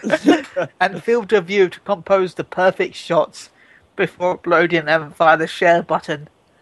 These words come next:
That, that, that share button that's broken for me makes me sad.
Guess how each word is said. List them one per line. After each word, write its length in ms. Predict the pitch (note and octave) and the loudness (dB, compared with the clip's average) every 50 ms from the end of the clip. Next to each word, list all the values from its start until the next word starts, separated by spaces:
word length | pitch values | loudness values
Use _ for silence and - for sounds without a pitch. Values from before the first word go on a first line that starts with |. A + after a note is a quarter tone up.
| _ _ _ _ _ _ _ _ - | _ _ _ _ _ _ _ _ 0
That, 260 | E3+ D#3 - - - - - | 0 0 0 -2 -6 -12 -4
that, 320 | F3+ F3 E3+ - - - | 0 0 0 0 0 0
that 160 | F3 E3 D#3+ | -2 -2 0
share 240 | - - F#3+ E3+ D#3+ | 0 0 2 2 2
button 300 | D#3 - D#3+ D3 D3 D3 | 0 -2 -4 -4 -4 -6
that's 180 | D#3+ D3 - - | -10 -12 -12 -8
broken 400 | - D#3+ D#3 D#3 D3 - E3 C#3+ | -4 -2 -2 -2 -2 -6 -12 -16
for 160 | - - D#3 | -16 -16 -14
me 180 | D3+ D#3 D3 | -14 -14 -14
makes 220 | C#3+ D3 C#3 - - | -14 -16 -16 -16 -18
me 80 | D3+ | -20
sad. 460 | - - - D#3+ D3 D#3 D3 C#3+ - | -20 -16 -12 -10 -10 -10 -10 -12 -14